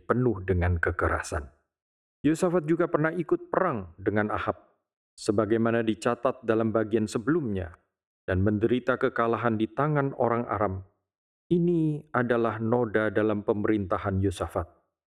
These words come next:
Dia terlalu dekat dengan raja-raja Israel yang Tuhan benci. Biarlah ini pun menjadi peringatan bagi kita semua. Satu orang yang baik belum tentu akan menghasilkan anak yang baik juga.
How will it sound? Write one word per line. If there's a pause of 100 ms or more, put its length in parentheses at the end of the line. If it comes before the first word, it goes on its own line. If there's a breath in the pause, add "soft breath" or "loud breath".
(200)
Dia
terlalu
dekat
dengan
raja-raja
Israel
yang
Tuhan
benci. (880)
Biarlah
ini
pun
menjadi
peringatan
bagi
kita
semua. (800)
Satu
orang
yang
baik
belum
tentu
akan
menghasilkan
anak
yang
baik
juga.